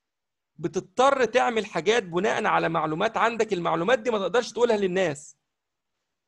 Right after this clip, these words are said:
تمام؟ يعني مثلًا انت مثلًا الشركه بتقول لي: 'يا وليد عايزين نقلل، آه، عشرين في المية من الموظفين.' تمام؟ ف طبعًا دي confidential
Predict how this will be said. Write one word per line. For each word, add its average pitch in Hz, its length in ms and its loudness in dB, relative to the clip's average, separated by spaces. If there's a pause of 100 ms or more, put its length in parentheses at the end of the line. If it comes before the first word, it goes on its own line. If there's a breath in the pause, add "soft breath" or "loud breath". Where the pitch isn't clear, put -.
(500)
تمام؟ 196 320 2
يعني 170 260 0
مثلًا 175 400 -2 (420)
انت 226 200 2
مثلًا 220 340 0
الشركه 233 640 0 (300)
بتقول 196 340 -2
لي: 196 60 4
'يا 180 40 4
وليد 170 220 2
عايزين 190 640 -2 (360)
نقلل، 233 680 0 (340)
آه، 175 400 2
عشرين 208 280 -4
في 220 80 -2
المية 226 140 2
من 220 80 0
الموظفين.' 165 560 -4 (640)
تمام؟ 285 420 -2 (960)
ف - 120 -4 (1500)
طبعًا 202 320 4
دي 208 100 -6
confidential 202 540 -4